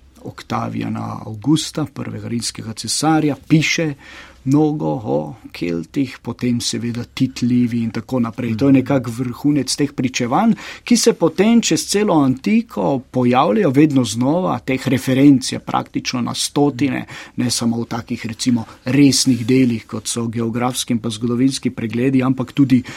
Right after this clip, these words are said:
v literaturi sočasni, ne, rimski, recimo Vergil, ne, uporablja, eh, eh,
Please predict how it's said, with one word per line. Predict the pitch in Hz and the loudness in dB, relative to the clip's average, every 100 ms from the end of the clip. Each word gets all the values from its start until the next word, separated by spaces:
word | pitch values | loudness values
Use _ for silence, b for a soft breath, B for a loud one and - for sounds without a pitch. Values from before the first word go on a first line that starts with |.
| B B | B B
v | 147 | 4
literaturi | 131 127 127 120 117 175 220 135 | 6 4 2 2 2 6 6 6
sočasni, | 101 120 117 - 110 107 - - | 0 -6 -6 -6 -8 -6 -8 -6
ne, | 120 139 | -2 -2
rimski, | 117 123 107 - 113 | 2 0 0 -6 -10
recimo | 104 - 120 117 | -10 0 0 2
Vergil, | 120 120 113 127 127 110 | 0 -2 0 2 2 0
ne, | 110 113 110 | -4 -6 -8
uporablja, | - 107 - - 57 - 55 | -10 -12 -12 -10 -10 -8 -8
eh, | 53 - - - - - - | -8 -14 -20 -20 -20 -18 -8
eh, | 58 55 57 57 98 - 95 - 104 104 | -6 -4 -6 -6 -8 -12 -14 -14 -14 -14